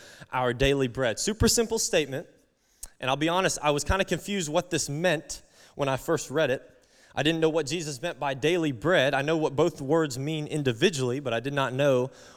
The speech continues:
what he was talking about. Honestly, I don't want a P B and J every day. I,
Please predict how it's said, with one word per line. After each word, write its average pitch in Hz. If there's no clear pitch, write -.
what 143
he 160
was 135
talking 170
about. 139
Honestly, 180
I 165
don't 160
want 180
a -
P 185
B 180
and 175
J 175
every 165
day. 190
I, 135